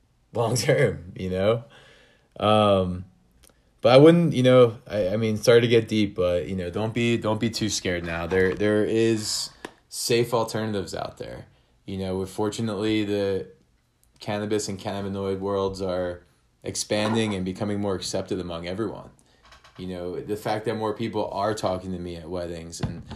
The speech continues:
my family is consuming with me on occasion and open to C B D as alternatives, it's beautiful. You know, if you're in a completely non-legal state,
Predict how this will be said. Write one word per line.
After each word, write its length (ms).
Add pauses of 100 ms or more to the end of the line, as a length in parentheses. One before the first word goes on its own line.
(140)
my 120
family 500
is 640 (840)
consuming 600
with 220
me 200
on 160
occasion 540
and 220
open 320
to 80
C 240
B 120
D 160
as 100
alternatives, 800 (640)
it's 140
beautiful. 560 (420)
You 100
know, 120
if 120
you're 200
in 160
a 480 (500)
completely 300
non-legal 720
state, 600